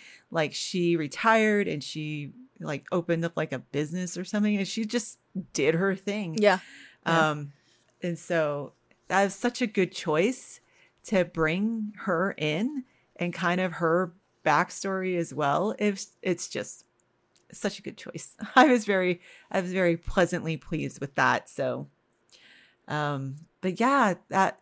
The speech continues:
Speaker 1: I mean, that first episode was such a strong episode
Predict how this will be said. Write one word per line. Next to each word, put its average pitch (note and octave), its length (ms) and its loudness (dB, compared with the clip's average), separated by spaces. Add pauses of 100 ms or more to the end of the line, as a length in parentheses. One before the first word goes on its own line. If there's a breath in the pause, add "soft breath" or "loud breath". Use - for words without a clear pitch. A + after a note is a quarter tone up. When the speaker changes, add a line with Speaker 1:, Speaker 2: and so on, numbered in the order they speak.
Speaker 1:
I F#3 100 -2
mean, F3 200 -2
that G3 200 0
first G#3+ 280 -2
episode E3+ 500 0
was D#3+ 160 -4
such - 460 -2
a A3+ 80 -2
strong C#3+ 580 -4
episode F#3 680 -2